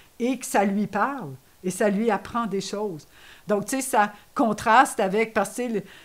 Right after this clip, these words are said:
l'histoire avec les Atikamekw, il y a eu des, des moments houleux quand même, là, tu sais. Donc, des fois, moi ou certains de nos é-, de mes étudiants, on s'est fait vo-, on s'est fait <laughs> traiter de voleurs de culture. Donc, tu sais, c'est difficile, tu sais.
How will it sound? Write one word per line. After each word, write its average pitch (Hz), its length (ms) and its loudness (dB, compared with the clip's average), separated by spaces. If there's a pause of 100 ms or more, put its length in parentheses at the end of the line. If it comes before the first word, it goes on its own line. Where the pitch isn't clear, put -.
(120)
l'histoire 208 480 -2
avec 202 200 -2
les 196 220 -2
Atikamekw, 185 600 -4
il 196 80 -2
y - 20 -2
a 185 40 -2
eu 185 60 -4
des, 180 160 -4
des 180 140 -2
moments 190 400 -2
houleux 190 480 -2
quand 180 180 -4
même, 175 320 -4
là, 165 160 -4
tu 165 80 -16
sais. 208 140 -6
Donc, 180 260 -6
des 175 140 -4
fois, 196 220 -4
moi 190 360 -2
ou 180 180 -4
certains 190 380 -8
de 190 40 -4
nos 185 120 -4
é-, 170 180 -6
de 165 200 -6
mes 175 260 -4
étudiants, 180 540 -6 (380)
on 190 120 -4
s'est 180 120 -4
fait 185 140 -4
vo-, 175 280 -4
on 180 100 -4
s'est 170 180 -8
fait - 220 -8
<laughs> - 60 -20
traiter 196 360 -4
de 185 60 -8
voleurs 180 320 -2
de 180 80 -4
culture. 214 520 -6 (280)
Donc, 202 180 -2
tu 285 80 6
sais, 269 100 6
c'est 175 140 -4
difficile, 220 720 -2 (220)
tu 214 80 4
sais. 220 140 2